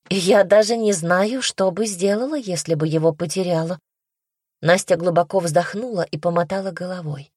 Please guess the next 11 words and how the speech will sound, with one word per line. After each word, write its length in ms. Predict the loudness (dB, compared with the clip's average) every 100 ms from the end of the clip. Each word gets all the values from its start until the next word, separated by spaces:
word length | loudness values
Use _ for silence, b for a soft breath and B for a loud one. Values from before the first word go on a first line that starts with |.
| _ _ _ _ _ _ _ -4
Даша 340 | 0 2 0
села 300 | 0 0 0
на 160 | 0 -2
краешек 400 | -2 -2 -4 -4
кровати. 640 | -4 -4 -4 -6 -8 -10 _ _ _ _ _ -8
«Тогда 280 | -2 -2
что 280 | -2 -4 -4
же 140 | -6 -2
нашла 440 | -2 -2 -4 -4
я?» 440 | -4 -2 -2 -4 _ _ _ _ _ _ _ _
«Покажи 640 | -2 2 4 4 2 2